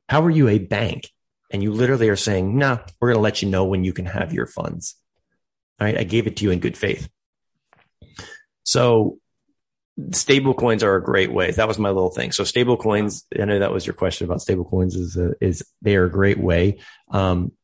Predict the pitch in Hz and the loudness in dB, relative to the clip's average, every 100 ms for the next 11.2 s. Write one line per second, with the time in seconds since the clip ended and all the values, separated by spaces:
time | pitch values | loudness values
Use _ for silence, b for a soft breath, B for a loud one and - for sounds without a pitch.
0 | _ _ - 101 104 - 170 196 120 87 | _ _ -6 -2 -2 2 2 2 0 -2
1 | 82 - 110 113 113 - 107 95 - 95 | -2 -2 -2 2 0 0 -2 0 -2 -2
2 | 104 120 117 110 - - 98 107 - 147 | 2 4 4 2 -2 -6 -2 -2 0 0
3 | 156 127 101 98 95 98 - 101 101 95 | 0 -2 -2 0 0 -2 -2 0 0 0
4 | 92 - 117 120 110 - 113 113 127 131 | -2 0 4 4 2 2 2 2 2 2
5 | 135 143 104 95 98 98 101 - 107 98 | 2 -2 -2 0 0 0 -2 0 -2 0
6 | 95 98 104 95 90 90 143 131 _ _ | 0 0 2 0 0 0 -2 -4 _ _
7 | - 110 95 92 104 104 104 98 - - | -4 2 2 2 2 4 4 2 0 0
8 | 98 98 85 104 107 131 135 - - 95 | -2 -2 0 0 0 2 0 -2 -6 -6
9 | - 104 98 98 - 101 95 87 - - | -4 -2 0 -2 -4 -4 0 -2 -4 -4
10 | 113 127 113 95 95 90 98 101 95 98 | -2 -2 -2 -2 -2 0 0 0 -2 0
11 | 107 | -2